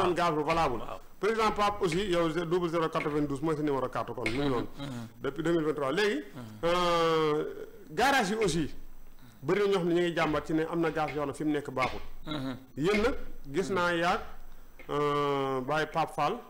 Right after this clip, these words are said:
Speaker 1: Mhm.
Speaker 2: Sa waay la loolu gis naa ngeen seq liggéey yu bari.
Speaker 1: Waaw.
Speaker 2: Ba ci marché
Speaker 1: Mhm.
Speaker 2: Ocass bi gis naa liggéey bu rëy.
Speaker 1: Ci wàllu
Speaker 2: Ñu
Speaker 1: vaar yi,
Speaker 2: jógee
Speaker 1: waaw, waaw.
Speaker 2: ci wàllum vaar yi,
Speaker 1: Tey rek,
Speaker 2: ndeysaan.
Speaker 1: tey rek gont
Speaker 2: Ñu
Speaker 1: la,
Speaker 2: naan
Speaker 1: tey marché laa gontoon
Speaker 2: waaw,
Speaker 1: tey.
Speaker 2: ñu ñaanal baax
Speaker 1: Tey
Speaker 2: seen
Speaker 1: rek.
Speaker 2: su-, su-, su-, sunu sëriñ.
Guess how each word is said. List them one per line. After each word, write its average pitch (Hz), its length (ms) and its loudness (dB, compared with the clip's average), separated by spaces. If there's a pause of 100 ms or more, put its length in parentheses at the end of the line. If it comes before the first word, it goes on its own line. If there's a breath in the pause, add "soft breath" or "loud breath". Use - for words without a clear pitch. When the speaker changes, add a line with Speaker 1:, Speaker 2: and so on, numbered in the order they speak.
(260)
Speaker 1:
Mhm. 131 180 -8
Speaker 2:
Sa 139 160 -2
waay 143 200 2
la 135 80 2
loolu 143 200 -2
gis 147 100 -2
naa 151 120 0
ngeen 143 240 0
seq 143 220 -4
liggéey 135 240 -2
yu 127 60 0
bari. 131 160 -2
Speaker 1:
Waaw. 131 100 2
Speaker 2:
Ba 139 80 -2
ci 147 80 -2
marché 156 200 0
Speaker 1:
Mhm. 151 100 0
Speaker 2:
Ocass 139 180 0
bi 131 80 -2
gis 139 100 -6
naa 143 140 0
liggéey 135 240 0
bu 123 120 -4
rëy. 170 120 0
Speaker 1:
Ci 175 80 0
wàllu 151 260 4
Speaker 2:
Ñu 160 60 2
Speaker 1:
vaar 151 180 6
yi, 143 80 4
Speaker 2:
jógee 170 80 2
Speaker 1:
waaw, 123 280 2
waaw. - 100 -2
Speaker 2:
ci 151 40 2
wàllum 165 300 4
vaar 151 180 2
yi, 147 60 4
Speaker 1:
Tey - 80 6
rek, 165 160 4
Speaker 2:
ndeysaan. 160 80 4
Speaker 1:
tey 160 120 6
rek 156 140 4
gont 160 220 6
Speaker 2:
Ñu 156 60 4
Speaker 1:
la, 156 100 6
Speaker 2:
naan 170 140 6
Speaker 1:
tey 156 220 6
marché 165 220 4
laa 139 140 4
gontoon 139 340 2
Speaker 2:
waaw, 139 200 4
Speaker 1:
tey. 135 80 4
Speaker 2:
ñu 156 100 2
ñaanal 160 320 4
baax 156 180 0
Speaker 1:
Tey 147 60 -2
Speaker 2:
seen 156 120 2
Speaker 1:
rek. 160 100 -2
Speaker 2:
su-, 160 100 -2
su-, 156 220 -2
su-, 165 160 -4
sunu 165 180 0
sëriñ. 151 320 -2